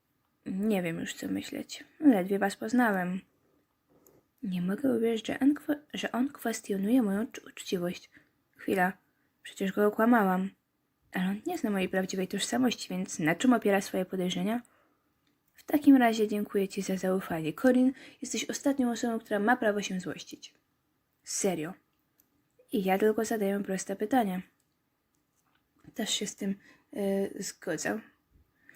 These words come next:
Stres z całego dnia musi mieć na ciebie zły wpływ, albo chodzi o twoje poczucie winy.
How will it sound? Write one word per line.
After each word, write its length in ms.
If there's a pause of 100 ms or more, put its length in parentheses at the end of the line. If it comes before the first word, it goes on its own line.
(180)
Stres 460
z 140
całego 640
dnia 480
musi 280
mieć 180
na 140
ciebie 260
zły 180
wpływ, 400 (360)
albo 260
chodzi 300
o 100
twoje 340
poczucie 460
winy. 280